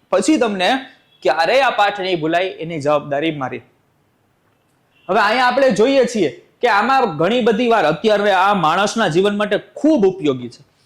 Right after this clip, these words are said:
ભાઈ, આમાં એમ કીધું કે માણસનો આખો આમ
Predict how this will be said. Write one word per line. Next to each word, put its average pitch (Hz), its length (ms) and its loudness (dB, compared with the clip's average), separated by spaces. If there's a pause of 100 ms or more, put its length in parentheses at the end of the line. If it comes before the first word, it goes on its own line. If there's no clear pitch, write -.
(200)
ભાઈ, 240 100 2
આમાં 233 240 0
એમ 240 120 -2
કીધું 262 200 -4
કે 262 60 0
માણસનો 226 600 0
આખો 240 360 2
આમ 269 260 0